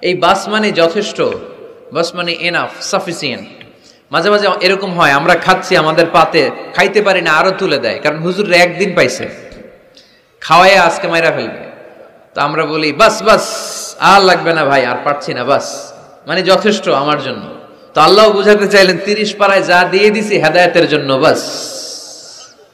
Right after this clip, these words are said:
যথেষ্ট, নতুন করে কোনো কথার দরকার নাই।" চিল্লায় বলেন, ঠিক কিনা?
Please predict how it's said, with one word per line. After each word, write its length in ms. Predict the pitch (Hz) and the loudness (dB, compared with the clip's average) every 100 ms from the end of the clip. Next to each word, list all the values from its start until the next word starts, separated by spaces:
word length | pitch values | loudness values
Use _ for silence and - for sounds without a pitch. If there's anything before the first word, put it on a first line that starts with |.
| _ - | _ -2
যথেষ্ট, 440 | 190 190 269 - 233 196 - - - - - - | 0 4 2 4 4 6 6 2 -4 -10 -10 -2
নতুন 300 | 190 247 247 | 0 2 2
করে 200 | 233 208 | 4 4
কোনো 180 | 202 190 | 2 2
কথার 380 | 185 175 170 | 2 4 2
দরকার 320 | 165 160 156 147 | 4 2 2 0
নাই।" 140 | 139 | -2
চিল্লায় 320 | 131 151 147 | -2 0 2
বলেন, 200 | 135 135 | 2 -2
ঠিক 220 | 131 - | 0 0
কিনা? 460 | - 254 - 165 - | 4 4 4 4 0